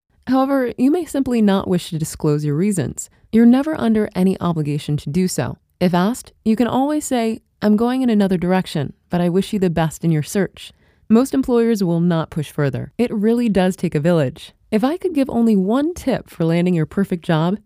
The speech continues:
it would be to start networking. Networking is just a fancy term for meeting new people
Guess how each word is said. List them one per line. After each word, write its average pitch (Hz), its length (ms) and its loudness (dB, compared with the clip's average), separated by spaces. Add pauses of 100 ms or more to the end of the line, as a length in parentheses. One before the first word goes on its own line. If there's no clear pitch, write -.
(140)
it 190 120 0
would 185 120 0
be 196 200 2
to 175 160 -4
start 175 400 -4
networking. 147 640 -2 (240)
Networking 247 540 0
is 185 200 0
just 185 220 -2
a 175 60 2
fancy 190 420 -2
term 185 340 2
for 190 160 -2
meeting 185 280 2
new 185 120 2
people 151 500 -2